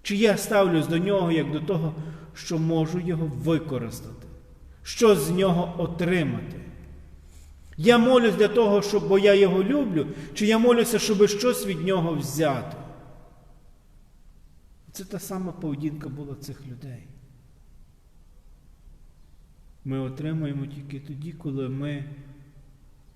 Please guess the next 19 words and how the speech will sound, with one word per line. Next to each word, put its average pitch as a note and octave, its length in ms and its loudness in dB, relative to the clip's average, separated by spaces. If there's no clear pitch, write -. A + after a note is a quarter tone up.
о, A#2+ 180 -8
людину B2+ 500 -8
поважаємо B2 800 -10
як A2+ 200 -14
людину, G#2 400 -12
особу C#3+ 480 -8
як A#2+ 180 -10
особу, A#2 340 -16
Бога D#3 500 2
як C3 360 -6
Бога F3 460 -4
просто F3 520 -10
так, A2 420 -14
а B2 100 -10
не A#2+ 320 -8
в - 60 -18
торг. A#2+ 460 -10
Я C3 160 -6
молюся, D3 600 -10